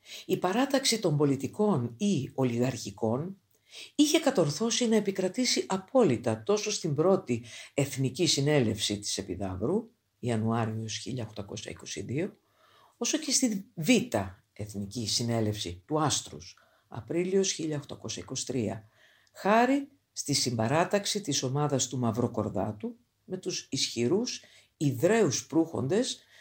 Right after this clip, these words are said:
και τους σημαντικούς προύχοντες της Πελοποννήσου και κυρίως μέσα από τον μεθοδευμένο συσχετισμό των δυνάμεων, τον οποίον διασφάλισε ο διορισμός, αντί για την εκλογή,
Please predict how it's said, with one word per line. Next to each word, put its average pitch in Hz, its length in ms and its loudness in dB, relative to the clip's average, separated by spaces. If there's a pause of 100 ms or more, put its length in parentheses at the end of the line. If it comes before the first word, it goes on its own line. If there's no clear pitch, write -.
(160)
και 196 120 2
τους 202 180 4
σημαντικούς 180 640 4
προύχοντες 247 600 4
της 190 200 -4
Πελοποννήσου 170 720 0
και - 140 -20
κυρίως 214 640 0 (340)
μέσα 143 320 0
από 123 180 -2
τον 127 340 0
μεθοδευμένο 135 1300 2
συσχετισμό 120 840 -4
των 107 200 -6
δυνάμεων, 131 640 -2 (560)
τον 220 180 2
οποίον 160 520 2
διασφάλισε 135 1000 2 (260)
ο 165 140 6
διορισμός, 143 1160 6 (360)
αντί 135 260 2
για 135 160 4
την 120 160 -2
εκλογή, 117 720 2